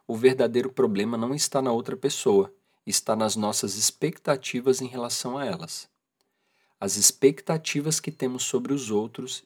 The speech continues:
geralmente geram nossos próprios, nossas próprias frustrações ou sofrimentos. Então, como podemos trabalhar com essas expectativas para estarmos mais em paz,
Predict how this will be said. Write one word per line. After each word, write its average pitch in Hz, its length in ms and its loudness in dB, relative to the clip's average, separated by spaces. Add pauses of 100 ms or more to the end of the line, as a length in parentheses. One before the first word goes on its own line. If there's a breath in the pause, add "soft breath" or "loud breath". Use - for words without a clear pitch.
geralmente 113 840 2
geram 104 520 0
nossos 101 520 -4
próprios, 131 720 2 (520)
nossas 160 300 -8
próprias 147 380 0
frustrações 135 760 -2
ou 127 80 2
sofrimentos. 127 840 -4 (1000)
Então, 110 500 2 (320)
como 240 260 -2
podemos 135 440 -2
trabalhar 117 540 0
com 131 120 -6
essas 117 240 -6
expectativas 104 960 -6
para 110 300 -2
estarmos 110 520 -2
mais 117 320 0
em 165 140 2
paz, 104 580 2